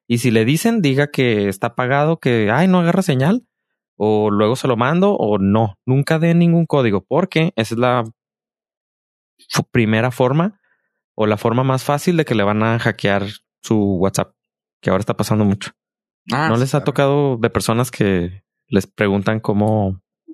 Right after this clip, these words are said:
Speaker 2: ¿Cómo le hago para eso?
Speaker 1: Ajá, cómo recuperar su cuenta? Para recuperar su WhatsApp es muy sencillo. Nada más vuelva a entrar con su número de teléfono y le va a llegar un código, pero no se lo dé a nadie. Si usted no tiene dada de alta la, mm,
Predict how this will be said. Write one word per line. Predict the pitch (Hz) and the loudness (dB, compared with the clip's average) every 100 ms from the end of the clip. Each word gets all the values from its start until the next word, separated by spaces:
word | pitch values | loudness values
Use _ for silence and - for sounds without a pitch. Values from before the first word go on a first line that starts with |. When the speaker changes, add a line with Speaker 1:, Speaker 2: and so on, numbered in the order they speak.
| - _ | -20 _
Speaker 2:
¿Cómo | 139 151 | 0 2
le | 156 | 2
hago | 147 165 | 2 0
para | - 139 | 0 0
eso? | 147 131 135 - _ 123 | -2 -2 -4 -6 _ -4
Speaker 1:
Ajá, | 110 127 127 | 0 0 0
cómo | 123 127 | 0 0
recuperar | 135 127 113 110 | 0 0 0 0
su | 127 | 0
cuenta? | 151 160 226 - - - - _ _ | 0 0 -2 -6 -20 -20 -20 _ _
Para | - 123 | -2 0
recuperar | 120 117 120 117 117 | 0 0 0 2 0
su | 120 156 | 0 0
WhatsApp | 165 - 196 208 _ _ _ | 0 0 -2 -2 _ _ _
es | 117 117 | 0 2
muy | 123 | 2
sencillo. | 127 127 123 101 98 | 0 0 2 0 0
Nada | 104 110 113 | -2 0 0
más | 117 113 | 0 0
vuelva | 117 117 131 131 | 0 0 0 0
a | 120 | 0
entrar | 98 107 107 117 | 0 0 -2 -2
con | 123 120 | -4 -2
su | 117 | 0
número | 110 123 | 0 0
de | 135 | 0
teléfono | 120 143 180 202 - | 0 0 0 0 0
y | 110 | 0
le | 98 | 0
va | 95 | 0
a | |
llegar | 92 95 104 | 0 0 0
un | |
código, | 107 139 131 101 | 0 0 0 -2
pero | 98 98 | -2 0
no | 95 | 0
se | 113 | 0
lo | 107 | 0
dé | 98 | 2
a | 92 | 0
nadie. | 107 113 98 _ _ _ _ _ _ | 0 -2 -4 _ _ _ _ _ _
Si | - 113 110 107 107 107 | -4 0 2 4 2 2
usted | 110 - 127 | 0 0 0
no | 135 | 0
tiene | - 135 143 | 0 0 2
dada | 143 131 135 | 0 0 0
de | 139 | 0
alta | 135 - 143 | -2 -2 -2
la, | 135 113 104 98 87 | 0 0 0 0 0
mm, | 82 82 | 0 -2